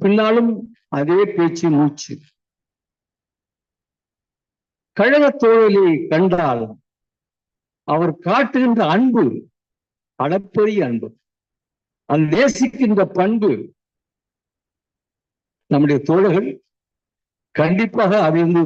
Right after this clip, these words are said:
பாடம் கற்றுக்கொள்ள வேண்டும். ஒரு தோழர் இன்னொரு ஏற்ற தோழர் என்றால் ஐயா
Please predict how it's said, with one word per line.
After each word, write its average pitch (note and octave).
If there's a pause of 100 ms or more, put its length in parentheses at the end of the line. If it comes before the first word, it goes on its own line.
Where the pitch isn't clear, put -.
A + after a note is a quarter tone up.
பாடம் F3
கற்றுக்கொள்ள B2
வேண்டும். - (1400)
ஒரு C#3 (100)
தோழர் A3
இன்னொரு F3+ (100)
ஏற்ற G3+ (120)
தோழர் E3+
என்றால் A#2 (3000)
ஐயா D3+